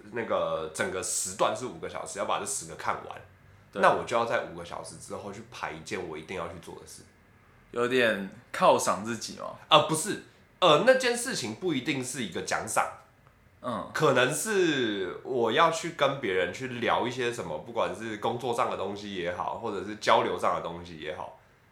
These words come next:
Speaker 2: 对。
Speaker 1: 就是你要去安排一件事情。啊，
Speaker 2: 啊。
Speaker 1: 这件事情是你一定要去做的。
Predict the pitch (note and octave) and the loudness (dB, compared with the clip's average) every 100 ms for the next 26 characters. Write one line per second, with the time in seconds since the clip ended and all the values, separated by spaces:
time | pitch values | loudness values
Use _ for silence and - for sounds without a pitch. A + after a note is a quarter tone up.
0 | - F#2+ E2 - G3 B3 D3+ A2+ - F3+ | -10 -8 -8 2 2 4 0 -2 0 4
1 | F3+ E3 - D#3+ G3+ F#3+ F#2 F#2 G2+ G#2+ | 6 4 0 0 0 2 2 4 0 -2
2 | G#2+ G2 F2 - - _ _ _ _ _ | -2 -6 -8 -12 -18 _ _ _ _ _
3 | _ _ - F#3+ G#3+ G3+ G3+ C#3 C3+ B2+ | _ _ 2 4 6 6 4 0 -2 -4
4 | F2 G2+ G2 G2 F#2+ D#2 - | -2 -2 -2 -2 -8 -10 -12